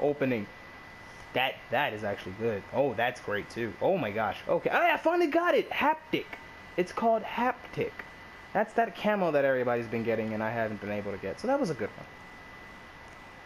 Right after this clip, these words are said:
Power. Stealth. Purple. Okay.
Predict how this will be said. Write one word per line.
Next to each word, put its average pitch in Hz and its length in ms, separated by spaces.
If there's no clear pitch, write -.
Power. 117 500
Stealth. 160 420
Purple. - 300
Okay. - 420